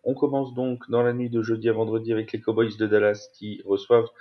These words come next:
les Seahawks de Seattle. Ce sera sur les antennes de Beansport. À dix-neuf heures dimanche, les Patriots qui reçoivent les Chargers.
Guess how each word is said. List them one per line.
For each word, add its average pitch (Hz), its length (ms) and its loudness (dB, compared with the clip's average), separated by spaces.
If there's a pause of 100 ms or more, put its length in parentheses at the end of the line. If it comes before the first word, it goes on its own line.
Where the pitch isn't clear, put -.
(300)
les 98 140 -6
Seahawks - 580 -6
de 95 80 -4
Seattle. - 500 2
Ce 95 120 -6
sera - 180 0
sur 101 260 -2
les 90 160 -4
antennes 120 320 -2
de 110 80 -2
Beansport. 110 680 -2 (600)
À 123 80 6
dix-neuf 139 400 -2
heures 135 140 2
dimanche, 127 460 -2
les 127 80 -2
Patriots 127 460 2 (140)
qui - 100 -10
reçoivent 113 340 -2
les 110 160 -2
Chargers. 123 400 4